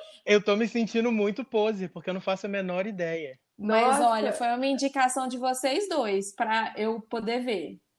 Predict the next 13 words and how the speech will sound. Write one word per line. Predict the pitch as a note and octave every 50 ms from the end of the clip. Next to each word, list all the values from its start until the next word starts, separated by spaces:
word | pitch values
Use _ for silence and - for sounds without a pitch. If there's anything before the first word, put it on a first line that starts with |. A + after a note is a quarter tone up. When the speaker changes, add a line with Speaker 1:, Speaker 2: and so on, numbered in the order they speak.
| _ _ _ _ _ _
Speaker 3:
Ih, | - A3+ B3 E4 A4+ B4 C5 C5+ C5+ C5+ C5+ C5+ C5+ B4+ A#4 B3+
então | C4+ B3 A#3+ - A3+ A#3
você | - C#4+
Speaker 1:
Gente, | B3 C#4+
Speaker 3:
já | C4 D4+
Speaker 1:
como | G4+ A#4+ D#5 C#5
Speaker 3:
viu, | - A4
Speaker 1:
assim? | - - C4+
Speaker 3:
Fabs? | A#3+ A3+ - E3+ E3+ F3+ - - - - - - - _ _ _ _ _ -
Speaker 1:
Passada | D#3+ E3 E3 - - - D#3+ D#3+ D#3 F3+
chocada. | - - G#3 A3 - - A3+ G3+ F3 D#3+
Speaker 2:
Já | F#3 G#3+ A3 G#3+ B3
viu. | A#3+ C4 C#4 B3 G#3 F#3+ F3 E3+ F3